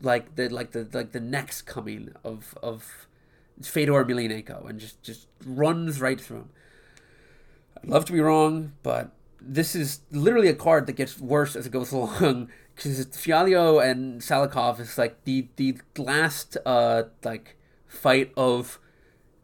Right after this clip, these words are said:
actual technical quality that happens on the card, and then it's just heavyweight and light heavyweight garbage all the way through the end. But, in the words of Donald Trump, "I'll keep drinking that garbage, baby." I'll be there. I'll be watching the fights. Uh,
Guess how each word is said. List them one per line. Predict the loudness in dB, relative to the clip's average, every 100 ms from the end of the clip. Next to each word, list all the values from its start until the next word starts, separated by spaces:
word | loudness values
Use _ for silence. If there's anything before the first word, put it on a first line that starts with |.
| -2
actual | -2 -2 -4 -4
technical | -4 -6 -6 -8 -6
quality | 4 4 6 0
that | 0
happens | -4 -4 -4
on | -10
the | -6
card, | 0 2 2
and | 0 -4
then | -8
it's | -10
just | -8 -8 -8 _ _ _
heavyweight | -2 0 2 2 2
and | 0
light | -4 -4 -2
heavyweight | -4 -6 -6 -8 -12 _ _
garbage | 6 8 8 4 -2
all | -2 -2
the |
way | -2 -4
through | -6
the | -4 -2
end. | -2 -2 -6 -20 -20 -20 -20 -20 -20 4
But, | 6 6 2
in | -6
the | -2
words | 0 -2
of | -4
Donald | -6 -6
Trump, | -2 -2 -2 -12 _ _ _ _ 0
"I'll | 0
keep | 0 -4 -2
drinking | 4 4 4
that | 6 6 8
garbage, | 10 10 6 2
baby." | 4 4 2 -2 -6 _ -18
I'll | -4 -2 2
be | 2
there. | 4 4 2 0 -10
I'll | -6
be | -4
watching | 0 -2 -2
the | -10
fights. | 2 2 2 -4 -18 _ _ _ _ _ _ 0
Uh, | 4 6 8 6 2